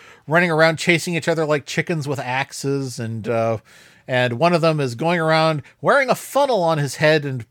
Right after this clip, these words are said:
tooting a little cornet, which I guess that's, like, French, uh, shorthand for "I'm crazy," to be wearing a funnel.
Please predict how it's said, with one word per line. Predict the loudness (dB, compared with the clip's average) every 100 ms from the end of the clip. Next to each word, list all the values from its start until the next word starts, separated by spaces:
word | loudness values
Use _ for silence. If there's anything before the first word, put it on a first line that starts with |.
| _
tooting | -8 -6 -4
a |
little | -4 -4
cornet, | -4 -6 -4 -2 0 0
which | -4 -6 -10 -18 -20 -20 _ _ -2
I | 0
guess | 2 -2 -2
that's, | -2 -2 -2
like, | -2 -2 -4 -16 _ _ -20
French, | -6 -4 -4 -6 -8 -6 -6 0
uh, | 2 4 4 4
shorthand | 0 -2 -2 0 -2 -2 -4
for | 0 2 2
"I'm | -2
crazy," | -4 -2 -2 -2 -4 -12
to | -8
be | -6
wearing | -2 -2 -4
a |
funnel. | -4 -4 -2 -4 -8